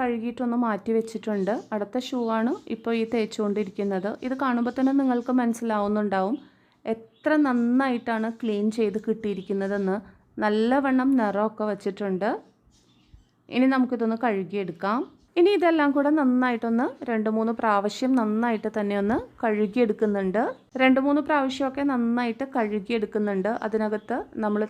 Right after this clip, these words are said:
തേച്ച ആ ഒരു, ഏഹ്, സൊല്യൂഷനൊക്കെ ഒന്ന് നന്നായിട്ട് കളഞ്ഞെടുക്കുന്നുണ്ട്. അതുപോലെ തന്നെ കുറച്ച് വെള്ളം അതിനകത്തേക്കും കൂടി ഒഴിച്ച് നന്നായിട്ടൊന്ന് കഴുകുന്നുണ്ട്. അധിക നേരം നമ്മൾ അതിനകത്ത്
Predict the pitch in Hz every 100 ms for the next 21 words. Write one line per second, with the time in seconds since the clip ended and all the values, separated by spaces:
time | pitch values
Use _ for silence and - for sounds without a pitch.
0 | 220 196 196 226 - 202 202 220 208 269
1 | - - - - - - - 220 208 208
2 | 208 226 214 226 220 220 202 208 202 220
3 | 226 196 196 202 190 196 190 180 202 -
4 | - _ _ _ _ - 254 247 262 262
5 | 277 294 285 277 415 - 240 226 - 247
6 | 226 233 285 - 214 226 208 202 208 208
7 | 214 - - _ _ 220 214 220 208 202
8 | - 294 - 214 208 202 202 208 202 220
9 | 196 190 190 185 185 254 - _ _ _
10 | _ 262 247 285 349 349 277 269 311 359
11 | 269 262 269 - - 240 240 240 240 277